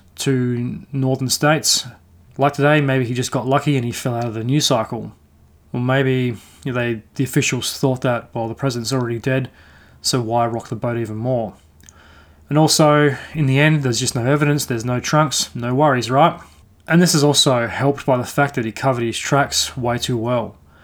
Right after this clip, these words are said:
It's really hard to believe that that was the only charge against him. If it was today, he probably would have had a bioterrorism charge thrown at him,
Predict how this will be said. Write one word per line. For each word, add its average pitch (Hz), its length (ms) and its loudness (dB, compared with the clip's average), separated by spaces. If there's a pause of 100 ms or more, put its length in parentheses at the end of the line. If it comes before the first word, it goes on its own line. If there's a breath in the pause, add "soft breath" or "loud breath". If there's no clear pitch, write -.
(160 soft breath)
It's 131 140 -2
really 165 140 6
hard 165 120 4
to 143 80 0
believe 135 240 2
that 135 80 0
that 127 140 0
was 127 100 -4
the 123 100 -6
only 127 240 -2
charge 120 340 -2
against 127 340 -4
him. 107 220 -6 (120)
If - 120 -6
it 165 40 0
was 147 100 -2
today, 147 320 2
he 127 120 0
probably 131 220 0
would 123 100 -2
have 120 80 -6
had 123 120 0
a 113 260 -2
bioterrorism 131 1120 -2
charge 131 540 2 (400 soft breath)
thrown 143 300 2
at 143 140 6
him, 147 220 2